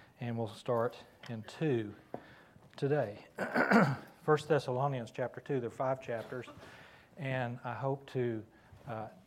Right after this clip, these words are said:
teach this book and then take a hi-, a hiatus, and we'll have another teaching in between, and then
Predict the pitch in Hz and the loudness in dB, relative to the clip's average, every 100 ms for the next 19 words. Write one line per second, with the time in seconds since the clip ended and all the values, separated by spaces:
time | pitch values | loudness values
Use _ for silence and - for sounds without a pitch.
0 | - - - 139 - - 131 139 143 135 | -20 -20 -8 -6 -6 -12 0 0 2 4
1 | 127 127 117 120 117 - - - _ - | 4 4 -2 -2 -4 -8 -18 -20 _ -6
2 | 123 117 113 123 123 123 120 131 - 117 | -4 -2 -6 -4 0 2 2 0 -2 -4
3 | 131 123 127 123 127 - 120 117 127 123 | 0 2 2 2 0 -4 -8 -6 -2 -2
4 | 113 - 120 131 135 131 131 120 127 123 | -2 -4 -2 2 2 2 -2 -4 -2 -2
5 | 120 113 - 135 131 123 123 | -2 -4 -4 -4 -2 -2 -4